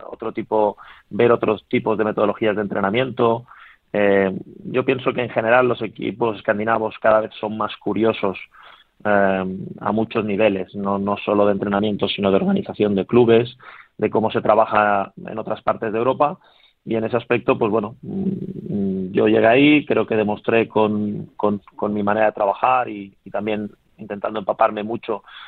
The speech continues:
de, de su cultura y de su manera de entender el fútbol, pues que podía aportarles algo y, y bueno,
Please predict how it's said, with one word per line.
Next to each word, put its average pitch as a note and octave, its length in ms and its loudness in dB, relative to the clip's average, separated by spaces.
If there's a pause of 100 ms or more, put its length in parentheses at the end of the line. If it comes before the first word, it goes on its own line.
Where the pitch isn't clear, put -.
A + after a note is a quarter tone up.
(160)
de, G2 760 4
de G2+ 340 -2
su - 160 -4
cultura A2+ 460 4
y - 20 4
de G#2+ 80 -2
su - 140 -6
manera G#2 240 2
de G#2 60 2
entender G2+ 320 0
el G#2 100 0
fútbol, B2+ 400 2 (580)
pues - 180 -4
que G#2+ 120 -2
podía G#2+ 360 4
aportarles G#2+ 540 0
algo D3 340 2
y, G#2 460 -6
y G#2 60 -6
bueno, G#2+ 260 0